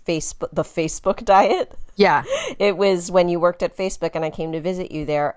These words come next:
Speaker 1: and <laughs> I, like, just went bonkers. I was like,
Speaker 2: Yeah.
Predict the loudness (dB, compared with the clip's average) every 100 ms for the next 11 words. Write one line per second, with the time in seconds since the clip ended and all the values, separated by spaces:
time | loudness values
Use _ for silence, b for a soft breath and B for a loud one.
0 | -2 -4 -2 -6 4 4 8 6 6 -10
1 | -6 -4 -4 4 4 4 -10 _ _ 10
2 | 10 8 2 0 0 0 0 0 -4 0
3 | 0 0